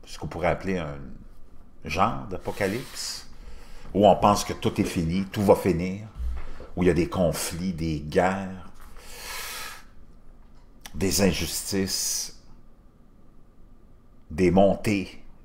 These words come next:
de régimes, des montées de dirigeants, hein, vers le, le pouvoir, d'autres qui s'effondrent,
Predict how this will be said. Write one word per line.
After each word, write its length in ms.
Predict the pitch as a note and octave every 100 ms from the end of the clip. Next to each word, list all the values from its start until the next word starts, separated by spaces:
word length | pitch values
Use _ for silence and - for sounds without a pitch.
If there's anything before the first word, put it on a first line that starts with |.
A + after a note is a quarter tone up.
| -
de 580 | D#2 F2+ E2+ D#2+ D2+ C#2+ - - - -
régimes, 600 | E2+ F#2 D2+ G2 G2 E2+
des 160 | E2+
montées 520 | E2+ F#2+ F2+ - G2+ F#2+
de 540 | D#2+ D#2+ D#2 D2+ C#2+ - - - - - - - - - - - - - - -
dirigeants, 560 | C#2+ F2+ F2+ D#2+ F2+ - - -
hein, 180 | E2 G#2 - - - - - - - - - - - - -
vers 220 | D#2+ E2
le, 300 | D#2+ D#2 D2+
le 100 | D#2
pouvoir, 720 | D2+ D#2+ D#2 F2 G2 G2 - - -
d'autres 320 | G2+ F#2 -
qui 120 | -
s'effondrent, 800 | - F#2+ - G2+ G2+ G#2 G2+